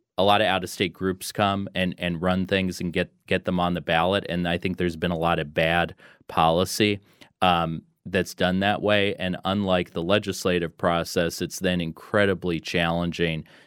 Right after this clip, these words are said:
to deal with, uh, any kind of unintended consequences. So I don't know that this is, uh, gonna solve everything.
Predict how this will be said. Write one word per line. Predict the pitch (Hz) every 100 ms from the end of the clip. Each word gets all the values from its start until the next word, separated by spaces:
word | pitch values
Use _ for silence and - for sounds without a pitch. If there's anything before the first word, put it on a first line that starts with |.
| -
to | 87
deal | 78 85 87 82
with, | 85 82 78 - -
uh, | 82 80 78 76 76 71
any | 90 92 87
kind | - 90 82 82
of | 80 76 - -
unintended | 101 87 - 87 76 -
consequences. | - 80 - 78 78 73 - 71 - - - -
So | - 127 110 104 - _
I | - 202
don't | 170 123
know | 131
that | 113 101 -
this | 90 113 120 - - -
is, | 104 98 92 - _
uh, | 98 90
gonna | 92 110 85
solve | - 95 95 104 - -
everything. | 113 117 117 120 117 113